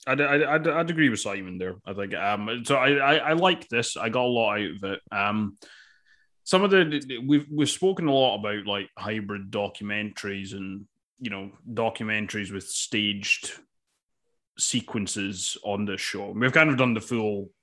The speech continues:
range of them, right? From the, from stuff like this to stuff where it's just kind of, like, little embellishments to, um, what is mostly, you know, archive or talking head footage, all the way through to,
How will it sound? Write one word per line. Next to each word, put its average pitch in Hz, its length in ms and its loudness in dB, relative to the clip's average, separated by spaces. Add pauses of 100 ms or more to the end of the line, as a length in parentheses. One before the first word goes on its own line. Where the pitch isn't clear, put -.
(120)
range 107 360 0
of 95 100 -8
them, 90 260 -6
right? 98 220 -6
From 104 160 -4
the, 101 160 -2
from 104 180 -4
stuff - 260 0
like 104 200 -4
this 135 400 2
to 101 380 -4 (420)
stuff - 340 -2
where 107 160 2
it's 104 160 -4
just - 180 -6
kind 107 160 -4
of, 101 60 -4
like, 98 160 -4
little 110 240 0
embellishments 107 920 -2
to, 101 720 -6
um, 98 640 -8
what 107 180 -6
is 95 100 -10
mostly, 98 840 -4
you 104 120 -8
know, 95 120 -8
archive 98 420 -6
or 95 60 -10
talking 98 400 -8
head 98 240 -8
footage, 110 480 -2 (340)
all 147 160 6
the 151 80 6
way 135 160 8
through 120 380 2
to, 107 600 -4